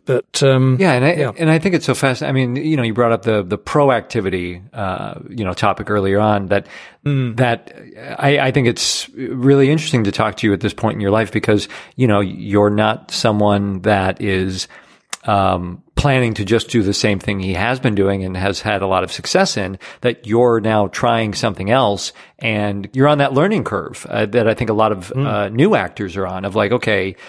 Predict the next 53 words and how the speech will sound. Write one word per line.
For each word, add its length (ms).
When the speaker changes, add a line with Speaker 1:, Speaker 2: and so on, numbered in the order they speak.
Speaker 2:
now 180
that 140
the 100
industry 380
is 240
totally 480
different 640
and 580
it's 160
opened 340
up 200
so 140
that 200
any, 240
you 100
know, 80
there's 160
almost 300
no 100
barrier 420
to 120
entry 360
in 100
terms 260
of 160
doing 200
your 120
own 100
project 500
or 40
getting 240
noticed, 520
um, 500
you 100
know, 80
things 300
that 80
might 160
have 80
worked 180
thirty 240
or 60
forty 240
years 180
ago, 540
they 340
don't 360
work 280
the 80
same 240
way." 240
And 120
so 380